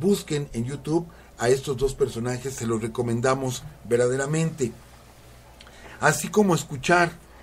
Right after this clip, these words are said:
la música de, de Revueltas, la música de Chávez, la música de Julián Carrillo.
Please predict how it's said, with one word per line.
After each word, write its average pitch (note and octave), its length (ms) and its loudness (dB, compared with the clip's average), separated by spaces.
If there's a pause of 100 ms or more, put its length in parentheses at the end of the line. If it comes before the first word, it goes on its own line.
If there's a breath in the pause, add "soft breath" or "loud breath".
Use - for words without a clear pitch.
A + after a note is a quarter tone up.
(160)
la C3+ 140 -2
música D3 680 0
de, A#2 320 2
de A2 140 2
Revueltas, C#3 580 2
la B2 80 2
música A#2+ 400 -2
de G#2+ 120 0
Chávez, D3 360 2
la C3 80 4
música E3+ 380 2
de C3+ 80 2
Julián C3 300 -2
Carrillo. C#3+ 360 2